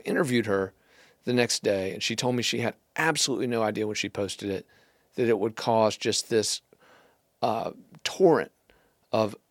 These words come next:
similar cases, women who are experiencing the exact same stalking. Now, this individual or individuals, again, don't know who it is. Some people think it's a woman,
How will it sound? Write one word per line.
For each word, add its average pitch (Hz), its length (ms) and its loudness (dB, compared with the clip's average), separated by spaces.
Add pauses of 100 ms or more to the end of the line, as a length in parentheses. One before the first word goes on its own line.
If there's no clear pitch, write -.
(200)
similar 135 640 2
cases, - 580 -2
women 131 280 -2
who 120 100 0
are 104 160 0
experiencing 113 560 -4
the 107 100 0
exact 107 560 -2 (220)
same 104 500 -2 (140)
stalking. 104 500 0
Now, 95 140 -4
this 123 240 4
individual 110 680 2 (460)
or 117 160 8
individuals, 123 520 4
again, 98 380 0 (420)
don't 107 120 0
know 110 140 0
who 113 80 0
it 110 60 2
is. 104 280 2
Some - 240 -4
people 107 240 -4
think 110 200 0
it's 117 160 2
a 110 40 4
woman, 107 380 0